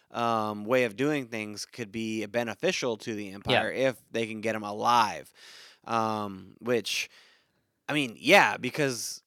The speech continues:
Speaker 1: the, their way of thinking, they get the job done, but it's different from what the
Speaker 2: Yeah.
Speaker 1: clean-cut good soldier would
Speaker 2: Yeah.
Speaker 1: do. Um, so, yeah, we're gonna see a lot of that being played out as well in the finale of, like, um,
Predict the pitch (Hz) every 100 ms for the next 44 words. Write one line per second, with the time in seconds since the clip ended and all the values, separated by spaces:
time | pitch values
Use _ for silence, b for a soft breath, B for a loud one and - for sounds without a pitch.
0 | _ 117 131 127 143 147 135 123 170 165
1 | 139 113 117 139 143 117 123 107 127 147
2 | 131 117 110 - 95 131 139 131 117 101
3 | 110 107 104 117 110 - 113 110 131 113
4 | 135 127 - 131 120 117 107 - 107 127
5 | 113 - 117 110 110 104 110 104 98 90
6 | 104 - 107 107 107 98 B B B B
7 | B - 185 170 160 127 131 202 165 196
8 | 220 - 220 175 143 139 117 120 117 139
9 | 127 139 127 123 127 117 104 104 117 120
10 | 117 117 117 123 127 104 104 107 104 110
11 | 104 104 - b b b - 113 113 110
12 | 110 104 101